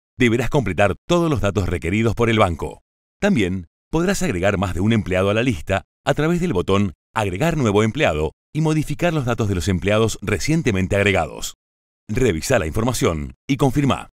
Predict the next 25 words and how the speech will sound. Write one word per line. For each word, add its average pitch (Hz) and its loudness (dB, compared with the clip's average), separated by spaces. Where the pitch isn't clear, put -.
Una 190 2
vez 196 0
que 123 -2
el 90 0
alta 85 -2
es 85 -2
enviada, 98 -2
se 135 -2
genera 120 0
un 90 0
número 135 0
de 131 2
envío. 127 -2
Podrás 113 0
hacer 107 -4
la 113 0
consulta 110 0
desde 92 -2
el 87 -2
botón 104 0
Ir 165 0
a 139 -2
consulta 101 0
de 98 2
envíos. 98 0